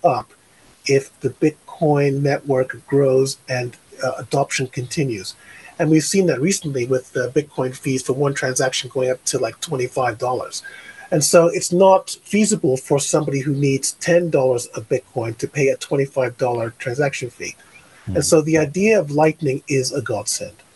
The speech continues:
Speaker 1: It's an absolutely wonderful thing. It not only removes the impediment and the, the, the problem of the Bitcoin fees,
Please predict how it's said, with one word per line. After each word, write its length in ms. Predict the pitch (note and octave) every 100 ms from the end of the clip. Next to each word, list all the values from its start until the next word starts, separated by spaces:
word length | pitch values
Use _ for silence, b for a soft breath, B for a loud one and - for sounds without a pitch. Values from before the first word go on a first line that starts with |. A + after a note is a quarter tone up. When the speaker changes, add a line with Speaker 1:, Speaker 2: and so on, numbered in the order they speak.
| _ -
Speaker 1:
It's 200 | - -
an 80 | - _
absolutely 640 | D#3 E3 - - E3 D#3 C3+
wonderful 540 | C#3+ C#3+ C#3+ C#3 C#3
thing. 260 | - C3+ C3+ -
It 120 | D3+ _
not 300 | E3+ G#3 B3+ _
only 480 | G#3 A3+ F#3 D3+ D3+ b b -
removes 640 | D#3+ E3 F#3 G3 F3+ -
the 380 | D#3+ D3 C3+ C3+
impediment 760 | - D3 - F3+ F3+ C#3+ A2+ -
and 100 | B2+
the, 280 | C3 B2 B2 A#2+ -
the, 340 | A#2+ A2+ A2+ - -
the 80 | C#3
problem 520 | - F3+ F3 E3 D3
of 100 | B2+
the 80 | B2+
Bitcoin 520 | - D3+ _ C3+ B2+
fees, 440 | - F#3+ C#3+ A2+